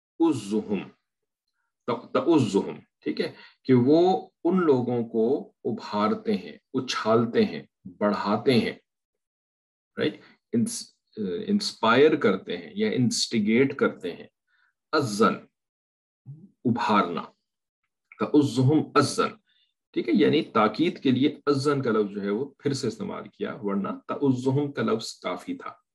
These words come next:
ٹھیک ہے، کہ وہ ان کو ابھارتے ہیں۔ لیکن وہ ان کو ابھارتے ہیں، ابھارنا، یہ ایک طریقہ ہے عربی زبان کے اندر،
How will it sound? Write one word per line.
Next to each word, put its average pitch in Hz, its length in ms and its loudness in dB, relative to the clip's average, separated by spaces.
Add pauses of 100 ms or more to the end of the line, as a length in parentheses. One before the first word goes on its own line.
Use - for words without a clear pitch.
(380)
ٹھیک - 160 -14
ہے، 151 80 -4
کہ 123 120 -6
وہ 120 180 0
ان 117 120 0
کو 110 140 2
ابھارتے 82 400 -8
ہیں۔ 98 120 -8 (440)
لیکن 156 200 -2
وہ 160 220 4
ان 185 100 2
کو 175 140 -2
ابھارتے 127 440 -2
ہیں، 190 200 4
ابھارنا، 131 600 0 (160)
یہ 131 100 2
ایک 156 200 0
طریقہ 135 300 0
ہے 139 120 -2
عربی 113 180 -6
زبان 104 320 -6
کے 107 80 -4
اندر، 104 240 0